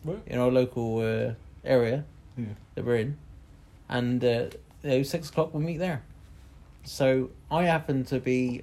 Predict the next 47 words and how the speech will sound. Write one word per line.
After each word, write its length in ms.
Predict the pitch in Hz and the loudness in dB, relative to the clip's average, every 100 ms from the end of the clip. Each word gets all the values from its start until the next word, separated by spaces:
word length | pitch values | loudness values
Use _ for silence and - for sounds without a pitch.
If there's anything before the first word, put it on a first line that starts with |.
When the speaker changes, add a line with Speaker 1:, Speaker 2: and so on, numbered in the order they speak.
| - | -4
Speaker 2:
obviously 280 | 143 135 117 | -4 0 0
I 40 | |
like 160 | 123 127 | 0 -4
to 60 | |
be 80 | 120 | -6
on 100 | 117 | -4
time, 300 | 110 113 135 - - - - - - - | -4 -6 -8 -10 -20 -20 -20 -20 -20 -12
so 360 | - 127 131 - | 0 2 2 2
I, 100 | 139 | 2
I, 260 | 127 - | 2 0
I 40 | 127 | -2
parked 300 | - 135 - | 0 0 0
up 200 | 123 - - - - | -4 -4 -20 -20 -4
behind 240 | 127 127 | 0 0
the 60 | 123 | 0
park 300 | 117 110 104 - - - | -2 -4 -4 -14 -20 -14
and, 380 | - 117 117 113 | -6 -4 -2 0
uh, 260 | 113 110 113 127 | 0 0 -2 -4
walked 220 | 131 - | -6 -2
down. 400 | 110 113 117 123 | -2 -2 -4 -6
I 100 | 117 | -2
happened 220 | 127 151 135 | -2 0 0
to 40 | |
see 120 | 151 | 0
the 80 | 147 | 0
group. 280 | 151 170 - - - - - - - - | 0 0 -2 -14 -20 -20 -20 -20 -20 0
Part 220 | 196 185 | 4 4
of 60 | 147 | 4
me 380 | 131 147 175 - - - - - | 2 2 -2 -10 -20 -20 -20 -2
thought, 260 | 147 143 - 143 | 2 2 2 0
I 60 | |
should 180 | 143 190 | 4 6
Speaker 1:
Sorry, 280 | 175 147 143 | 12 12 12
Speaker 2:
say 60 | |
Speaker 1:
now 100 | 147 | 10
let 180 | 147 156 | 8 8
me 120 | 160 | 8
rewind. 440 | 151 147 143 139 131 | 8 8 8 6 4
Where, 120 | 139 | 4
where 180 | 127 151 | 6 6
did 80 | 156 | 6
you 100 | 180 | 4
park? 280 | 175 208 - - - - - - | 4 2 -4 -20 -20 -20 -20 -4
Speaker 2:
Up 200 | 170 170 - - | -4 -4 -6 0
by 120 | 170 | 0
the 80 | 151 | 0
park. 360 | 196 175 - | -4 -4 -10